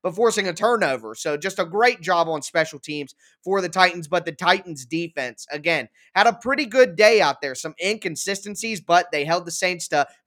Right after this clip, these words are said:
five for thirteen or five for twelve on third down. So that's a good performance. Uh, overall on the rushing defense, they did a good job. They held the Saints to eighty-six rushing yards. That's nearly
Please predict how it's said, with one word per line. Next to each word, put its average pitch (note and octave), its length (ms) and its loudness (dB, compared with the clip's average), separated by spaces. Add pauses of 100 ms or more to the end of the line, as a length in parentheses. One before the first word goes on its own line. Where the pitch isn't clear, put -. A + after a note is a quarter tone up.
five F#3 380 6
for F3 140 -4
thirteen F3+ 760 -6 (160)
or C#3 220 -6
five F#3 260 0
for D#3 120 -10
twelve F3+ 580 2
on E3+ 300 0
third D#3+ 280 -4
down. D#3 320 -2
So C#3+ 140 -10
that's D#3 260 -2
a D#3+ 40 -14
good D#3+ 240 -8
performance. D#3+ 720 -8 (260)
Uh, B2+ 340 -4
overall E3+ 720 2
on D3 300 0
the C3+ 80 -8
rushing F3 420 0
defense, E3+ 540 -2
they D#3 140 -4
did E3+ 160 -4
a E3+ 40 -4
good E3 240 -2
job. E3 320 0
They C3+ 140 -4
held D#3 400 0
the C#3 60 -12
Saints D#3+ 380 -6
to D3 100 -6
eighty-six E3 520 -4
rushing E3 380 -2
yards. D#3+ 380 -2 (240)
That's C#3+ 380 -4 (100)
nearly E3+ 440 -4